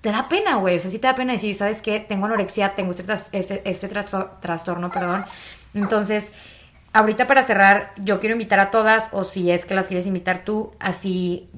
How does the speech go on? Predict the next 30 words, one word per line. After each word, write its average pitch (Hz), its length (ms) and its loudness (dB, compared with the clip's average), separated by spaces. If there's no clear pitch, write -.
tú 202 120 2
estás 202 260 2
abierta 254 560 4
a, - 160 2
a, 180 260 2
a, 175 380 0
a 165 40 0
contestarles 185 480 0
mensajes, 208 500 0
a 214 40 0
ayudarlas. 180 480 2
La 185 80 2
verdad 180 160 2
es 180 100 -6
que 226 220 -2
justo 220 320 -2
el, 226 120 4
el, 180 580 0
el 170 720 -4
objetivo 190 420 -2
de 196 60 4
este 190 160 -4
podcast, 196 500 -2
y - 60 -12
como 175 180 -6
siempre 175 260 -6
se 185 60 -4
los 180 140 -6
he 180 40 -2
dicho, 185 380 -4